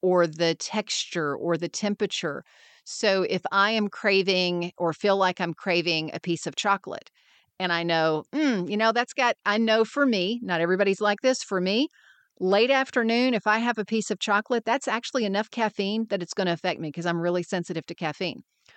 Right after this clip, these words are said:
But sometimes it's that smooth mouthfeel, and so a little bit of peanut butter will do just the same satisfaction and won't affect my sleep.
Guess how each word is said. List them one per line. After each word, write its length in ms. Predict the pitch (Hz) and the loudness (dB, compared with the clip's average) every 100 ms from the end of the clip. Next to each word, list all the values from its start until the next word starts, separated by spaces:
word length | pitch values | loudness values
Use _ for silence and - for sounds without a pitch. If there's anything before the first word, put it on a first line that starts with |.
| _ _ - | _ _ 0
But 220 | 202 - | 2 2
sometimes 580 | - 262 294 277 226 214 | 0 0 0 0 0 -2
it's 160 | - - | -6 -2
that 180 | 185 - | -2 -2
smooth 500 | - 214 220 240 196 | -4 2 2 2 0
mouthfeel, 800 | 185 202 220 - 254 254 247 240 | 2 2 0 0 2 2 0 -2
and 120 | 190 175 | -2 -2
so 320 | 240 196 180 | 2 4 4
a 20 | |
little 240 | 180 202 | 2 0
bit 120 | 214 208 | 0 0
of 60 | |
peanut 280 | 208 202 123 | -2 -4 0
butter 360 | 180 196 233 - | 0 0 0 -2
will 220 | 196 190 | -2 0
do 360 | 170 180 165 165 | 2 2 2 -2
just 420 | 170 170 196 - 247 | -4 0 0 -2 -8
the 60 | |
same 300 | - 220 202 | -4 -2 -2
satisfaction 880 | 185 185 180 - 175 180 - 302 320 - - _ - | -2 -2 -2 -2 -4 -4 -4 -4 -6 -12 -20 _ -2
and 160 | 202 190 | 0 2
won't 200 | 196 185 | 2 0
affect 300 | - 185 170 | -2 -4 -4
my 100 | 160 | -6
sleep. 360 | - 220 - | -2 -2 -4